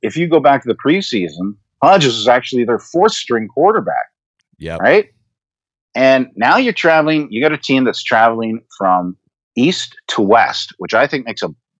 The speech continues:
Speaker 1: much, it, the, the differences are much more pronounced, uh, than the opposite.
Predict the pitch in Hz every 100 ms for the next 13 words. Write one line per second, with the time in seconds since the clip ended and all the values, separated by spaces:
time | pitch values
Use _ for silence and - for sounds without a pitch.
0 | _ _ 113 117 139 - - 95 _ _
1 | _ - 98 87 82 92 76 135 170 139
2 | 101 101 104 - 107 - 107 92 90 -
3 | _ _ _ _ - 82 82 80 87 82
4 | 87 101 - - 71